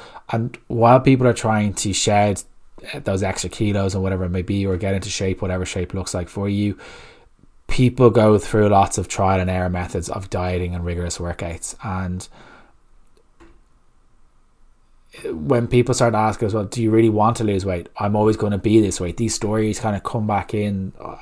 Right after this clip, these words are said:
and, but, and what happens if you wanna lose fat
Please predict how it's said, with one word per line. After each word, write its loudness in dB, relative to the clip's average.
and, -4
but, 0
and 0
what 6
happens 4
if 0
you 2
wanna 2
lose 2
fat 2